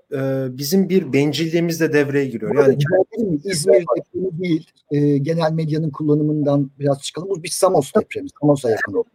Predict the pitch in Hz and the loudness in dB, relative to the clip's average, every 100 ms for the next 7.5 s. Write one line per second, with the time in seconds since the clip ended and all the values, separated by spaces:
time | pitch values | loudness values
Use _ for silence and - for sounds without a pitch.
0 | 196 208 - 208 165 - - 170 156 - | 2 2 4 2 2 0 -4 -2 -2 -4
1 | 165 180 - 160 - - - _ 127 - | 0 4 4 6 4 2 -4 _ -14 -4
2 | 123 170 196 151 143 143 139 135 120 _ | 0 2 0 0 2 4 6 4 0 _
3 | _ - 175 165 147 135 117 117 113 113 | _ -8 -2 2 4 4 0 -6 -6 -6
4 | 107 190 175 170 190 190 170 160 - - | 0 2 2 0 -2 -2 0 0 -2 -4
5 | 151 185 147 185 175 - 147 147 160 151 | 2 2 6 4 4 2 4 4 0 -10
6 | - 143 135 127 117 151 185 180 170 - | -4 -4 -4 -10 -14 -10 -6 -8 -8 -18
7 | - - - - | -20 -20 -18 -4